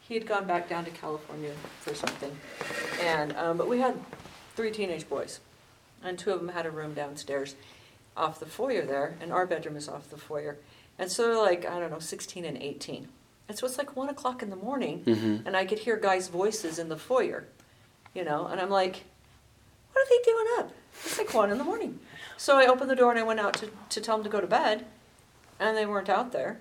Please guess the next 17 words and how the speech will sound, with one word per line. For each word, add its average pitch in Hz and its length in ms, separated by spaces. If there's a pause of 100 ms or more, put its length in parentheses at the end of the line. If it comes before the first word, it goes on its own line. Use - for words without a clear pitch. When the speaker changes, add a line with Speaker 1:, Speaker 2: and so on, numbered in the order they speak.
(160)
Speaker 1:
And 185 100
so 196 140
I 196 80
went, 180 260 (360)
"Oh, 339 120
good, 196 160
they 190 80
went 190 160
to 196 60
bed." 320 220 (520)
Speaker 2:
Huh. 135 280
Speaker 1:
And 202 120
I 175 80
went 156 160
back - 180
to - 60
bed. - 260